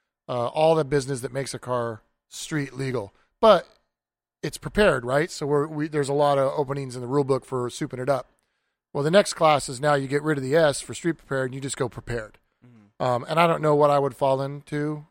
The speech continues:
Speaker 1: Uh, it doesn't translate exactly. I, like, I wouldn't go straight to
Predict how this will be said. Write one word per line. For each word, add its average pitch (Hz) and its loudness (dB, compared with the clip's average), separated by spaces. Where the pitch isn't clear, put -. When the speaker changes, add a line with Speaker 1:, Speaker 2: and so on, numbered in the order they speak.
Speaker 1:
Uh, 127 -2
it 131 -10
doesn't 151 0
translate 143 -2
exactly. 131 -4
I, 127 -2
like, 123 -4
I 135 -4
wouldn't 135 -2
go 131 -2
straight 131 -6
to - -18